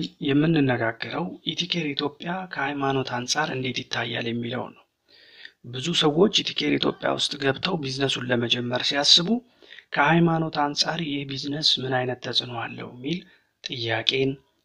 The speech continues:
ያነሳሉ። ስለዚህ በመሰረታዊነት የሚነሱ ሀሳቦች ላይ ኢቲኬር ኢትዮጵያን ከሃይማኖት አንጻር የምንመለከተው ይሆናል ማለት ነው።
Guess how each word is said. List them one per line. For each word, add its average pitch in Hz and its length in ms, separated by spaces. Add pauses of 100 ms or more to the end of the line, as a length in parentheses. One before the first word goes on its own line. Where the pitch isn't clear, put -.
(140)
ያነሳሉ። 123 540
ስለዚህ 123 360
በመሰረታዊነት 143 840 (640)
የሚነሱ 143 500
ሀሳቦች 117 580
ላይ 131 200 (300)
ኢቲኬር 131 420
ኢትዮጵያን 131 560
ከሃይማኖት 123 580
አንጻር 147 360 (640)
የምንመለከተው 139 920
ይሆናል 131 360
ማለት - 260
ነው። - 140